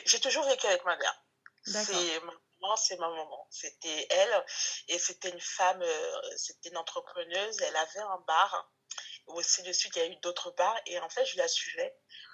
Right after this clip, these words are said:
Speaker 1: euh, gérer ses affaires et en fait, je, en y pensant, c'est vrai que j'avais aussi, euh, mes deux grand-mères, paternelle et ma-, et maternelle, qui étaient commerçantes aussi.
Speaker 2: D'accord.
Speaker 1: Et je me rends compte, en fait,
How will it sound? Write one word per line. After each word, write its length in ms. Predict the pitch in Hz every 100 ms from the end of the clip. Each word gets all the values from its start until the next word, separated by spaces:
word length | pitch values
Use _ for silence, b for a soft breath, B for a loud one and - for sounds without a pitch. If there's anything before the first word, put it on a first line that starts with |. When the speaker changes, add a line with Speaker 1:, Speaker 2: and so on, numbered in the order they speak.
| B B -
Speaker 1:
euh, 1300 | 170 170 165 78 78 80 - - - - - - -
gérer 340 | - 190 175
ses 260 | 170 175 175
affaires 560 | 160 - 208 214 226 240 - -
et 200 | 226 202
en 100 | 196
fait, 260 | - 311 - - B B _
je, 180 | 170 190
en 260 | 170 196 196 196
y 100 | 196
pensant, 400 | - 208 - 277
c'est 180 | 302 208
vrai 140 | 202 269 -
que 80 | 196
j'avais 340 | 196 180 214
aussi, 540 | 240 208 - - 233 196
euh, 240 | 180 170 180
mes 100 | 180
deux 140 | 214
grand-mères, 480 | 208 190 185 175 - - -
paternelle 440 | 185 196 190 220
et 60 | 214
ma-, 200 | 190 180 -
et 160 | 180 170
maternelle, 580 | 170 - 180 170 220 233 175 B B B B -
qui 140 | - 233
étaient 260 | 226 294 -
commerçantes 640 | 247 226 - - 240 -
aussi. 340 | 208 - 180 _ _ -
Speaker 2:
D'accord. 240 | 208 240 269
Speaker 1:
Et 120 | 208
je 80 | 202
me 40 | 190
rends 120 | 190
compte, 180 | 320 254
en 120 | 208
fait, 360 | - 294 -